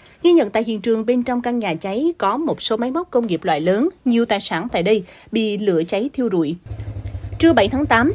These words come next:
nhân công được thuê đến thu dọn những vật dụng, tài sản bị lửa cháy hư hỏng trong nhà ra phía ngoài,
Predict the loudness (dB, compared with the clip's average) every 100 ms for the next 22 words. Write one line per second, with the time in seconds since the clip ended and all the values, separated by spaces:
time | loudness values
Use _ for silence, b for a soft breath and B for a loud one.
0 | 2 4 4 4 2 4 6 6 4 0
1 | 0 -2 -2 -2 -4 -4 -4 -4 -2 -2
2 | -2 -4 -4 -4 -4 -4 -4 -2 -2 -2
3 | -2 -2 -2 -2 -2 -2 -2 -4 -4 -4
4 | -4 -2 -4 -4 -4 -2 -2 -4 -4 -2
5 | 0 -2